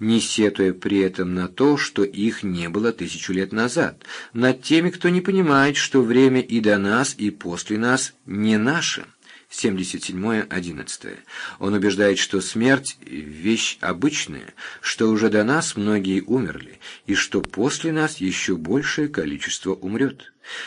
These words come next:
«Какая толпа умерших впереди тебя, какая толпа пойдёт следом». Семьдесят седьмое, тринадцатое. Хотеть жить – значит знать, как жить, но этого никто не знает.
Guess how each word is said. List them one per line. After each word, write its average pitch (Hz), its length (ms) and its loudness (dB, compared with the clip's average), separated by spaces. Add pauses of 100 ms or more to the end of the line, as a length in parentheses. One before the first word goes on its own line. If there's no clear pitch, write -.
(140)
«Какая 170 340 2
толпа 143 340 2
умерших 123 640 2
впереди 101 440 0
тебя, 90 520 -2
какая 90 300 -6
толпа 98 640 0
пойдёт 82 540 -8
следом». 87 640 -6 (320)
Семьдесят 85 520 -4
седьмое, 98 380 -4
тринадцатое. - 640 -10 (920)
Хотеть 156 520 4
жить – 151 460 2
значит 135 560 0
знать, 110 580 4
как 85 280 -6
жить, - 520 -8
но 131 120 -2
этого 175 200 0
никто 101 260 -4
не 90 140 -6
знает. - 680 -14